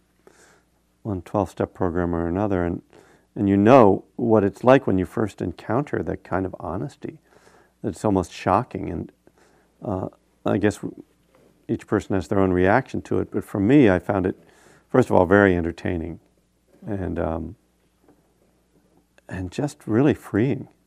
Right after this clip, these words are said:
to see that people could talk like this. It was, it, I felt like, um, it had been missing from my life, <laughs> from my whole life,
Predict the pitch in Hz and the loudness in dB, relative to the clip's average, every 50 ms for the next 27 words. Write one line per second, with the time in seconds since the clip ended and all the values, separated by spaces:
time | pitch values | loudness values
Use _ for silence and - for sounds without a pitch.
0 | _ _ _ _ _ _ _ _ _ _ _ _ _ _ _ _ _ _ _ - | _ _ _ _ _ _ _ _ _ _ _ _ _ _ _ _ _ _ _ -20
1 | - - - - 123 113 95 104 - - 110 107 - - 95 - - 98 - - | -20 -18 -8 -2 -2 0 0 -2 -4 -2 -4 -4 -4 -4 -8 -6 -6 -8 -8 -8
2 | - - 104 107 135 147 147 - - - - - _ - - - - - - - | -12 -8 -4 -2 -2 -2 -4 -8 -12 -12 -12 -14 _ -14 -14 -14 -14 -20 -20 -20
3 | - - - - - - 123 113 - - - 123 - - - 123 113 - - - | -18 -16 -12 -12 -10 -8 -8 -8 -10 -6 -6 -6 -6 -4 -4 -4 -4 -4 2 4
4 | 131 139 - - 113 107 104 - - _ _ - - - - _ _ _ _ _ | 4 4 4 4 2 2 2 0 -6 _ _ -20 -20 -20 -20 _ _ _ _ _
5 | _ _ _ _ _ _ _ _ _ _ _ - 113 107 98 98 95 90 92 - | _ _ _ _ _ _ _ _ _ _ _ -2 0 2 4 2 2 0 -2 -6
6 | _ _ _ _ _ _ _ _ _ _ _ _ - 120 107 104 101 85 98 95 | _ _ _ _ _ _ _ _ _ _ _ _ 0 2 4 4 4 4 4 4
7 | 95 95 110 117 - - 104 90 - - 101 90 87 90 90 90 92 104 98 92 | 4 4 4 2 2 -2 -4 -4 -4 -4 -6 -4 -2 -2 -2 0 0 0 0 -2
8 | 92 - _ _ _ - - - - - - 107 101 95 98 90 92 98 95 87 | -4 -10 _ _ _ -20 -14 -14 -14 -10 -6 -2 0 2 2 2 2 0 0 2
9 | 87 92 95 92 90 | 2 2 2 2 0